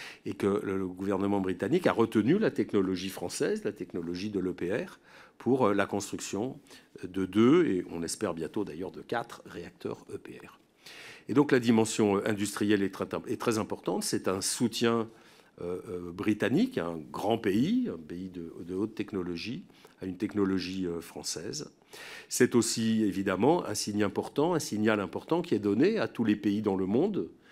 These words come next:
qui s'interrogent sur l'E P R, et Flamanville est déjà en retard, et qui voient qu'un pays totalement indépendant prend une décision en faveur de l'E P R,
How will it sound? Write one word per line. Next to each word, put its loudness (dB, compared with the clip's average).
qui -8
s'interrogent 4
sur -4
l'E -2
P 2
R, 0
et -4
Flamanville -4
est -6
déjà -8
en -10
retard, -4
et -2
qui -8
voient -2
qu'un -2
pays -2
totalement 4
indépendant 2
prend 2
une -2
décision 0
en 0
faveur 0
de -4
l'E -4
P -10
R, -10